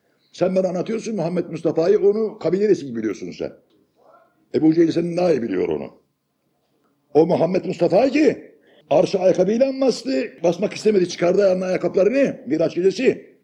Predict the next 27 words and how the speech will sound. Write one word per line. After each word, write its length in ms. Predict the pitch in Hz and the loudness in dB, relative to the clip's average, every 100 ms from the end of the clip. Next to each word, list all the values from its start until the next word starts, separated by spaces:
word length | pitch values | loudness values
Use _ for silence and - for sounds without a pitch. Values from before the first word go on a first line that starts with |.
| _ | _
Allah'ın 300 | - 147 127 | -4 -2 0
arşına. 560 | 139 143 - 247 - - - _ _ _ | -2 -4 -2 -2 -2 -8 -20 _ _ _
Allah 320 | 135 165 160 | 0 2 2
dedi, 180 | 170 190 | 2 2
"Habibi 360 | 160 156 190 180 | 2 -2 0 0
Muhammed, 480 | 185 170 202 254 - - _ _ _ - - _ _ - - - | 0 -2 0 -2 -2 -16 _ _ _ -20 -20 _ _ -20 -20 -2
ayakkabılarını 600 | 135 160 165 180 175 185 | 0 2 0 0 0 0
giy, 320 | 180 220 190 - | -2 2 2 0
niçin 220 | 170 180 | -8 -8
çıkarıyorsun?" 500 | - 110 98 - 107 - _ _ - | -4 -2 -2 -4 -10 -16 _ _ -4
"Ya 160 | 98 | -2
Rabbi," 240 | 127 160 175 | -2 -2 -2
dedi, 280 | 214 180 | -2 -4
"Musa 340 | 143 143 170 170 | -6 -6 -4 -4
kardeşim 540 | 147 151 156 175 185 - _ _ _ - | -4 -4 -2 -2 -2 -6 _ _ _ -2
Tur-i 280 | 147 170 | 4 4
Sina'da, 880 | 156 - 156 160 151 170 196 - - _ _ _ _ _ _ _ | 2 -2 -2 0 0 2 2 -2 -12 _ _ _ _ _ _ _
dünya 260 | 95 131 160 | -2 2 4
yüzünde 300 | 156 175 160 | 4 0 2
bir 200 | 151 135 | 2 4
dağ 240 | 196 180 | 4 2
Tur-i 240 | 110 95 | -2 -6
Sina. 460 | - 85 80 - _ _ _ _ _ | -6 -8 -10 -10 _ _ _ _ _
Orada 240 | 156 190 165 | 0 0 0
senin 180 | 175 | -4
huzuruna 400 | 147 143 165 160 | -4 -2 -2 -2
çıkmaya 420 | 147 - 139 156 | -6 -10 -4 -4